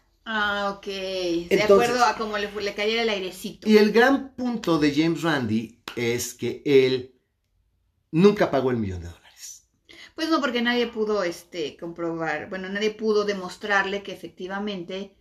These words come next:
Speaker 1: poseía alguna facultad, don o algo paranormal.
Speaker 2: Paranormal, efectivamente, James Randi se guardó su cheque y nunca lo entregó porque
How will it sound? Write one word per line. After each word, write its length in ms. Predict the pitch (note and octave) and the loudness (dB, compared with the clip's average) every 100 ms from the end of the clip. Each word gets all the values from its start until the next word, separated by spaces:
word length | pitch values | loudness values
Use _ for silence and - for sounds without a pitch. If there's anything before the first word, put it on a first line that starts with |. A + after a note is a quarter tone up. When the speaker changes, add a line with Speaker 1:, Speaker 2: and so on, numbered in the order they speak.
| _ _ - | _ _ -14
Speaker 1:
poseía 360 | G3 G3+ F#3+ | -8 -4 -2
alguna 320 | F#3+ F#3+ F#3+ F#3+ | -2 -4 -6 -8
facultad, 600 | G3 F#3 F3+ G3 F#3+ F3+ | -10 -12 -6 -4 -4 -4
don 340 | G3 F#3+ F#3+ | -6 -6 -6
o 100 | F3+ | -4
algo 340 | E3+ E3+ F3 E3+ | -4 -2 -6 -6
paranormal. 500 | E3 F#3 A#3 D4 - _ _ _ | -8 -6 -6 -6 -8 _ _ _
Speaker 2:
Paranormal, 540 | A#3 A#3 B3 C4+ C4+ | 4 4 2 0 0
efectivamente, 1080 | F#3+ - F#3+ - A3 D#3 D3 D3 C3+ C#3 C#3+ | 0 2 0 2 -2 2 2 2 0 -2 2
James 220 | D3+ D3 | 2 2
Randi 180 | C#3+ D3 | 0 0
se 140 | C3+ | 0
guardó 320 | A2 A2 A#2 | 2 2 0
su 140 | B2 - | -6 -8
cheque 320 | - C3 D3+ | -6 -4 -2
y 80 | C#3 | -2
nunca 340 | A#2 A2 G#2+ | 0 -2 -4
lo 80 | E2 | -6
entregó 540 | D2 - C#2+ G#2+ D#3+ | -10 -14 -8 -2 -2
porque 400 | D#3+ A2+ - A2 | -2 -6 -4 -8